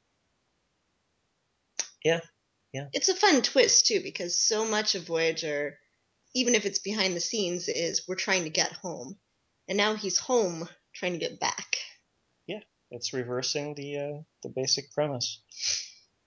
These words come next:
Speaker 1: Um, yeah, if there had been more of an ethical dilemma, if there had been better, uh, sort of more concrete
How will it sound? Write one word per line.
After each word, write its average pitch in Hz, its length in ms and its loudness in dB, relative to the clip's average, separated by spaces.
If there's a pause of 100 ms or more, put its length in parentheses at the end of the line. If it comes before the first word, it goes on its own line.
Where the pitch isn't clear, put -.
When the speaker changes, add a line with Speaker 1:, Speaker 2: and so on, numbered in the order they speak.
(360)
Speaker 1:
Um, 123 400 4 (1400)
yeah, 131 180 4 (240)
if 131 140 -4
there 147 140 8
had 147 120 4
been 139 400 2 (100)
more 143 360 8
of 147 80 4
an 143 80 4
ethical 139 360 0
dilemma, 127 560 2
if - 160 -8
there 117 160 2
had 113 120 -6
been 113 180 -6
better, 123 640 4 (600)
uh, 104 340 2
sort 117 300 2
of 107 80 -10
more 113 360 2
concrete 117 880 -2